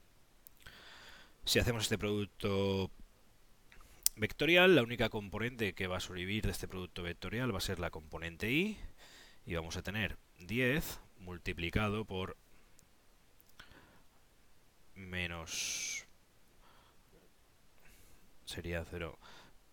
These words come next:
seis por cero coma dos, y esto es por diez elevado a menos dos, con lo cual lo incluyo aquí.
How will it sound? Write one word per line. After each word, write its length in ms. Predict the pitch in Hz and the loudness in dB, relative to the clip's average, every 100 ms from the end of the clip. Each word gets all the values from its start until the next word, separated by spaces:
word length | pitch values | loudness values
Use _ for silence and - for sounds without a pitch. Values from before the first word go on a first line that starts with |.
| - - - - - - - - - - - - - | -20 -20 -20 -20 -20 -20 -20 -20 -20 -20 -20 -20 -8
seis 580 | - - 107 95 71 - | -2 0 2 0 0 -4
por 360 | - 101 87 - - - - - - - - | -4 -2 -2 -6 -18 -20 -20 -20 -20 -20 -16
cero 340 | - 90 82 | -8 -6 -6
coma 380 | - 87 87 - - 82 | -6 -6 -6 -6 -10 -12
dos, 600 | 120 123 120 143 - - - - - | -8 -6 -6 -4 -4 -4 -10 -20 -12
y 160 | 82 | -8
esto 300 | 78 - 80 | -8 -8 -8
es 140 | 80 - | -8 -10
por 160 | 73 | -12
diez 200 | 76 - | -14 -12
elevado 340 | 76 78 80 73 | -10 -8 -8 -8
a 120 | - | -8
menos 340 | - 80 82 90 | -12 -14 -14 -12
dos, 400 | 104 98 120 - | -10 -10 -10 -12
con 140 | 71 | -14
lo 80 | 73 | -12
cual 160 | 82 | -12
lo 60 | 78 | -12
incluyo 340 | 71 69 67 | -14 -14 -14
aquí. 260 | 64 - - | -14 -16 -20